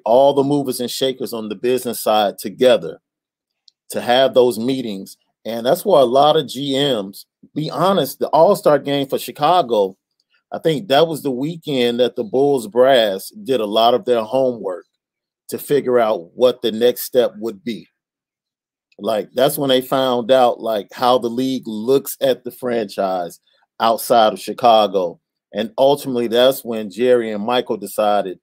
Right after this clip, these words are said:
"Okay, we need to move on and make some,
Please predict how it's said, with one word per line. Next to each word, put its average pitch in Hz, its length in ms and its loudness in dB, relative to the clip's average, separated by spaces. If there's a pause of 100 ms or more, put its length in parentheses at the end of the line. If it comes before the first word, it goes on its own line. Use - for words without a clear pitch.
(440)
"Okay, 104 580 0
we 127 160 -4
need 117 240 -4
to 104 80 -8
move 107 300 -4
on 110 280 -2
and 98 100 -6
make 101 240 -8
some, 98 300 -12